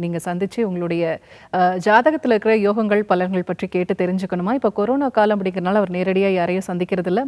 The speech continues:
முன்பதிவுக்கான எண்கள் டி வில ஸ்க்ராலிங்ல வந்துட்டு இருக்கு. அந்த எண்கள்ல நீங்க கால் பண்ணி முன்பதிவு செஞ்சுட்டு அவர்கிட்ட நேரடியா நீங்க விஷயங்களை கேட்டு தெரிஞ்சுக்கலாம். முன்பதிவுக்கான எண்கள் டபுள் நைன் ஃபோர் ஜீரோ ஃபோர் த்ரீ ஒன் த்ரீ டபுள் செவன், டபுள் நைன் ஃபைவ் டூ டபுள் நைன்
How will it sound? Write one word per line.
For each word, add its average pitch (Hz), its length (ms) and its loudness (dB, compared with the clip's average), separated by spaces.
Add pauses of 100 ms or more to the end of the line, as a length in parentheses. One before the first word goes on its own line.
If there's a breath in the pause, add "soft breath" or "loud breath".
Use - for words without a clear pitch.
முன்பதிவுக்கான 226 720 0
எண்கள் 190 220 -2
டி 190 100 -2
வில 185 220 0
ஸ்க்ராலிங்ல 175 440 -2
வந்துட்டு 175 240 -6
இருக்கு. 226 160 -2 (380 loud breath)
அந்த 269 300 4
எண்கள்ல 233 440 2
நீங்க 185 260 -4
கால் 185 300 0
பண்ணி 190 160 -2
முன்பதிவு 180 460 -2
செஞ்சுட்டு 170 360 -4
அவர்கிட்ட 175 380 -4
நேரடியா 175 320 -2
நீங்க 185 220 -4
விஷயங்களை 175 400 -6
கேட்டு 180 280 -4
தெரிஞ்சுக்கலாம். 185 480 -2 (280 loud breath)
முன்பதிவுக்கான 240 720 6
எண்கள் 208 280 2
டபுள் 190 300 2
நைன் 233 220 0
ஃபோர் 190 280 -4
ஜீரோ 233 180 -4 (100)
ஃபோர் 185 300 -4
த்ரீ 269 100 -2 (120)
ஒன் 180 300 -2
த்ரீ 247 120 -4 (120)
டபுள் 185 340 0
செவன், 196 260 0 (500 soft breath)
டபுள் 233 280 6
நைன் 320 240 2
ஃபைவ் 220 260 6
டூ 285 100 0 (220)
டபுள் 196 300 0
நைன் 269 120 -6